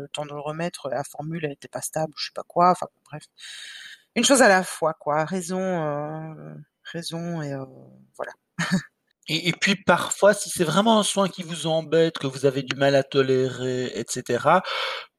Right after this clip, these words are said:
Speaker 2: plutôt que de dire, euh, ben, je vais en ouvrir un autre et faire une pause, et cetera,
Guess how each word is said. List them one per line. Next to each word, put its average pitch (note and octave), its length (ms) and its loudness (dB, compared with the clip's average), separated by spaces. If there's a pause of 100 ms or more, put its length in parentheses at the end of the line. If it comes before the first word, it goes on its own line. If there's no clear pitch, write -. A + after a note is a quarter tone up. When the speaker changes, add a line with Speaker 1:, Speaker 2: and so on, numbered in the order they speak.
(140)
Speaker 2:
plutôt G3 440 4
que E3+ 40 -2
de F3 160 6
dire, D#3+ 640 2
euh, - 20 6
ben, C#3+ 140 6
je C#3+ 140 2
vais D3 40 -2
en D3 140 -2
ouvrir D3 480 -8
un C3+ 300 -4
autre C#3 340 -4
et A#2+ 60 -4
faire B2+ 220 2
une B2 140 -6
pause, B2+ 240 2
et B2 60 -2
cetera, B2+ 600 2